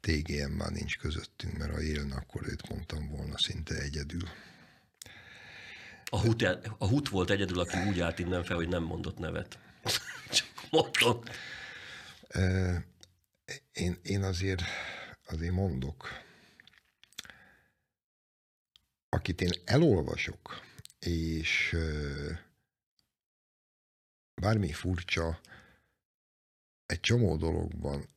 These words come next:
Speaker 1: ugyanúgy látok ügyeket, akár politikában, akár művészetben,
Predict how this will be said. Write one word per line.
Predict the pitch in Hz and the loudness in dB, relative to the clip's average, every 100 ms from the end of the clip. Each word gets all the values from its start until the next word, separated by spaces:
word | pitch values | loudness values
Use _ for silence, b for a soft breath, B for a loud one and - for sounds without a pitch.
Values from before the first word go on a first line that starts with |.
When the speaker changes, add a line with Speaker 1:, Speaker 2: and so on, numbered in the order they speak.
| _ - | _ -4
Speaker 1:
ugyanúgy | 92 78 73 85 73 | -2 0 0 -2 -2
látok | 69 71 71 - - - - - _ _ - _ - | -2 -4 -6 -8 -10 -10 -14 -14 _ _ -20 _ -6
ügyeket, | 90 78 - - 78 - - - - _ - | -4 -2 -4 -4 -6 -6 -6 -8 -16 _ -8
akár | - - 69 | -8 -4 -6
politikában, | - 85 82 76 73 - 64 67 67 | -4 -2 -2 -4 -6 -4 -6 -6 -6
akár | 67 69 73 | -6 -6 -4
művészetben, | 80 80 78 71 - 78 73 80 69 | -4 -4 -4 -2 -2 -2 -4 -8 -8